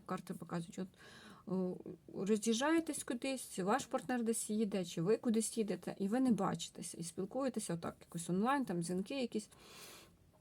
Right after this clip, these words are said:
Ну, це, звісно, не зближує. Ось так. Чи познайомитися можна на цьому тижні? Ні, я би не сказала би. Тут як ніби різними дорогами ходите, та й ніби не до того. Да?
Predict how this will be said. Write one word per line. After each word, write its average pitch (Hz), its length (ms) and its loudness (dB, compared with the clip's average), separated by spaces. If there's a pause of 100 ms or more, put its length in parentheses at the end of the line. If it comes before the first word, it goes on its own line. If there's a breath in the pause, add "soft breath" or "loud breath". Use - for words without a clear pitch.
(360)
Ну, 220 120 8
це, 202 160 2
звісно, 208 320 4
не 190 100 6
зближує. 165 680 2 (2000)
Ось 190 260 -4
так. 170 420 -8 (1900 loud breath)
Чи 247 160 4
познайомитися 262 840 4
можна 180 420 -2
на 180 160 -4
цьому 185 280 -4
тижні? 196 360 2
Ні, 202 380 6
я 208 100 4
би 196 140 0
не 190 140 2
сказала 180 540 -4
би. 185 140 -2
Тут - 220 -8
як 226 120 2
ніби 220 260 8
різними 208 380 4
дорогами 226 480 4
ходите, 202 380 0
та 220 140 4
й 233 160 6
ніби 240 320 10
не 226 120 12
до 202 160 8
того. 175 380 0
Да? 208 200 -4